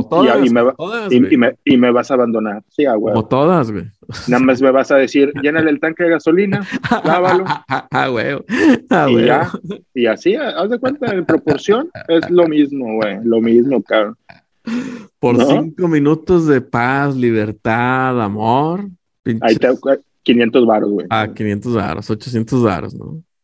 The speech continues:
Speaker 2: Ah, sí, porque llenarle el tanque debe ser unos seiscientos,
Speaker 1: No,
Speaker 2: setecientos,
Speaker 1: no, no,
Speaker 2: así de que
Speaker 1: con seiscientos varos se llena, yo creo.
Speaker 2: Ah, bueno, y más doscientos de lavado, güey, pues ya está, güey,
Speaker 1: Ya,
Speaker 2: imagínate.
Speaker 1: güey.
Speaker 2: Y no
Speaker 1: Oye,
Speaker 2: mames, cabrón. Eh.
Speaker 1: entonces,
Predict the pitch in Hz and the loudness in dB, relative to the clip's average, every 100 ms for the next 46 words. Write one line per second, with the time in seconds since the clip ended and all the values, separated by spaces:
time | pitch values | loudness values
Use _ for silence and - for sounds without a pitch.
0 | _ _ - 139 147 143 147 - 113 - | _ _ 0 2 2 2 2 2 0 0
1 | 117 123 139 123 131 127 135 120 110 117 | 0 2 4 2 0 0 2 2 0 -2
2 | 113 110 104 117 110 110 104 113 113 - | -2 -2 -2 -2 0 0 0 -2 -4 -4
3 | 196 185 131 117 110 120 127 123 - - | 0 2 2 0 -4 -4 -2 -4 -4 -4
4 | 123 131 180 175 175 160 151 - 117 117 | 0 0 0 -2 0 0 0 -4 -6 -6
5 | - - - 123 - _ _ _ _ _ | -10 -16 -18 -18 -20 _ _ _ _ _
6 | - 147 113 107 117 120 - 107 107 107 | -6 0 2 2 0 -2 0 2 2 2
7 | 135 135 139 135 139 156 160 165 175 147 | 2 2 4 4 4 4 4 2 0 -2
8 | 113 101 - 95 104 127 127 107 110 113 | -2 -2 -4 -6 -6 -8 -8 -6 -2 -2
9 | 71 196 - _ - 110 104 101 - - | -4 -12 -16 _ -2 2 2 0 -2 -8
10 | - 131 110 - - _ _ _ - 110 | -10 -8 -8 -10 -16 _ _ _ -2 0
11 | 104 120 135 147 | 0 0 -2 -4